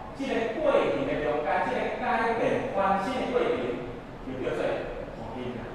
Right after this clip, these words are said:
翻身改变的这个过程就叫做复兴，意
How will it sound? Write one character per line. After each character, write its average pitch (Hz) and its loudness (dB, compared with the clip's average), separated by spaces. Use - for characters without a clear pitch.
翻 247 4
身 226 0
改 - 2
变 226 4
的 - 4
这 - 0
个 - 0
过 - 8
程 - 2
就 - 0
叫 - 4
做 - 0
复 - 0
兴， 262 -4
意 339 -8